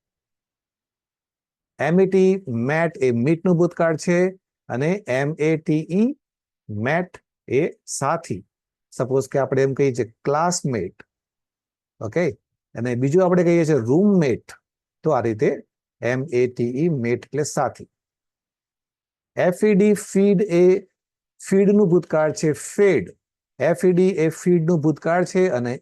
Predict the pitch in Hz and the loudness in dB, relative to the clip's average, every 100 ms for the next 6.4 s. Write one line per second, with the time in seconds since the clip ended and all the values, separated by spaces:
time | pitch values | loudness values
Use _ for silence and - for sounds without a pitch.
0 | _ 135 165 160 - 156 160 151 147 151 | _ 0 0 -4 -6 -4 -2 -2 -4 -4
1 | 175 160 180 185 - _ _ _ - - | -6 -4 -2 -4 -10 _ _ _ -20 -4
2 | 180 185 196 190 - 131 - 131 135 139 | 0 4 2 0 -4 -8 -4 0 0 -2
3 | - 127 110 127 135 127 - 90 - _ | -6 -8 -4 -4 -6 -8 -10 -10 -14 _
4 | _ _ _ _ _ _ _ _ _ _ | _ _ _ _ _ _ _ _ _ _
5 | - 143 156 151 117 131 135 - 151 160 | -8 -2 -2 -2 -2 -4 -2 -2 0 0
6 | 147 151 160 | 0 0 -2